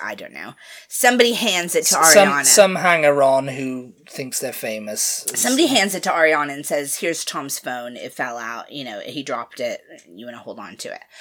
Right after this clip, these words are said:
Speaker 1: So she's holding on to it. Guess who else happens to be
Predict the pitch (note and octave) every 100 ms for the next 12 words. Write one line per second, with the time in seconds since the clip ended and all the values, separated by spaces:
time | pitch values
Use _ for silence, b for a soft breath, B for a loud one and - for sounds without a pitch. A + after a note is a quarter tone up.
0 | B B B B A3+ A3 D4+ D4 B3 A3+
1 | G#3 G3+ F#3 A2+ - _ _ _ _ _
2 | - D4+ F#4 - G4 B3 A#3 - - -
3 | A#3 A#3+ B3 - - G3+ F#3 E3+ E3+